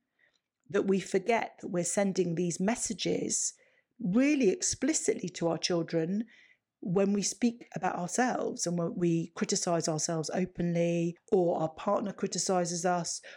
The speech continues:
or we don't prioritize ourselves, and we make sure that we do anything and everything for everyone else, and our children see us exhausted and frazzled and,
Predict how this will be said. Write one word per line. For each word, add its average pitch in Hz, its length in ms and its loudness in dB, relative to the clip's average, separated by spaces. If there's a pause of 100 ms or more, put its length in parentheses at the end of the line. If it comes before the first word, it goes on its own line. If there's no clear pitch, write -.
(120)
or 185 100 4
we 160 140 2
don't 156 260 -2
prioritize 196 720 2
ourselves, 180 920 0
and 160 120 -2
we 160 120 0
make 165 180 0
sure 165 180 0
that 165 100 -2
we 170 100 0
do 160 120 2
anything 165 320 -2
and 165 80 0
everything 160 320 -2
for - 60 -4
everyone 160 320 -2
else, 220 460 0
and 170 100 0
our 160 80 -2
children 170 340 -2
see 170 240 0
us 170 140 -2
exhausted 165 520 -2
and 165 120 -2
frazzled 185 600 2 (220)
and, 180 140 -2